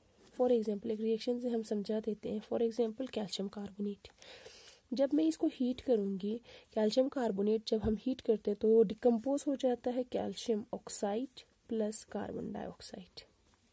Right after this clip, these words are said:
ठीक है, यहाँ पे देख लो बेटा, कैल्शियम, अ, कार्बोनेट का कितना मास, कैल्शियम का होता है एटॉमिक मास फ़ोर्टी,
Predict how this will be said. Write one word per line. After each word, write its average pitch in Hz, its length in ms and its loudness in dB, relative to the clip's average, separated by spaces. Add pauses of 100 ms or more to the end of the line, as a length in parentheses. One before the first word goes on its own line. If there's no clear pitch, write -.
(720)
ठीक 220 180 -4
है, 196 100 -12 (680)
यहाँ 240 220 2
पे 311 160 4
देख 269 220 0
लो 285 80 2
बेटा, 220 380 2 (180)
कैल्शियम, 220 420 4
अ, 214 360 0
कार्बोनेट 214 560 2
का 247 100 -2
कितना 226 360 -4
मास, 208 360 -4 (500)
कैल्शियम 226 400 6
का 294 120 2
होता 285 320 4
है 277 180 2
एटॉमिक 226 440 0
मास 220 220 0
फ़ोर्टी, 226 600 -2